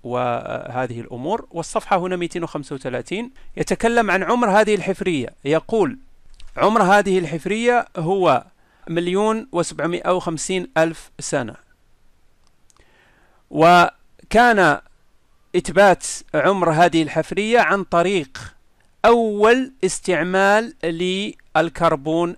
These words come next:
المشع. إذا ذك-، تذكرتم كلام الدكتور في الحلقة، يقول أنهم استعملوا الكربون المشع ووجدوا أن عمر الحفرية هو عشر آلاف سنة.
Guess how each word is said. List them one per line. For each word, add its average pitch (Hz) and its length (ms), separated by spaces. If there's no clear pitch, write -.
المشع. 147 560
إذا 156 180
ذك-، - 380
تذكرتم 214 580
كلام 196 500
الدكتور 160 520
في - 60
الحلقة، 175 400
يقول 208 460
أنهم 175 440
استعملوا 180 560
الكربون 165 520
المشع 131 580
ووجدوا 196 600
أن 185 140
عمر 220 300
الحفرية 208 680
هو 202 220
عشر 226 300
آلاف 226 340
سنة. 175 400